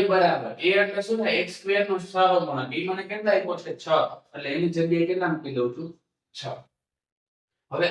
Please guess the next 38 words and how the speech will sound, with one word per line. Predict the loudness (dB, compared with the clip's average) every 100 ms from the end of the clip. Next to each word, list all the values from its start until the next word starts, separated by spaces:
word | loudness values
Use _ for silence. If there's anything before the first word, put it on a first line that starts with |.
| 0
આનું | -2 -2
સાદુરૂપ | 2 2 2 0 2
આપવું | 2 2 0
હોય | 0
તો | 0
તમને | -2 -2 -4
ખબર | -2 -2 -2
છે | -2
અહીંયા | 0 0
આપણે | -2 -6
ચોકડી | -8 -4 -4
ગુણાકાર | -2 -2 2 2
કરવો | 4 2 2
પડે. | 0 0
આનો | 0 0
ગુણાકાર | 0 -2 -4 -2 0
અહીંયા, | -2 -4 -4
આનો | -2 -2 -2
ગુણાકાર | -2 -4 -4 -4 -2
અહીં. | -6 -6 -12 _ _
અને | -2 -2 2
છેદમાં | 2 4 4 6
ઈ | 6 4
બંને | 4 4 4
પદનો | 2 2 -2 -4 -8 _ _ _ 2
ગુણાકાર. | 4 4 0 -10 -16 _
એટલે | -6 -6 -6
આનો | -4 -2
ગુણાકાર | -2 -4 0 2 2
અહીંયા | 0 0
કરીશ | 0 2 0
એટલે | 0 4
ત્રણ | 4 4 2 0 0
ગુણ્યા | 2 2 2 0 0 2
શું | 0 2
થશે? | 0 0 -2 -2 -10 _ _ _
ત્રણ | -2 0 0 -4 -12 _ _ _ _ _ _ _ -14 -6
માઇનસ | 0 2 2 2 0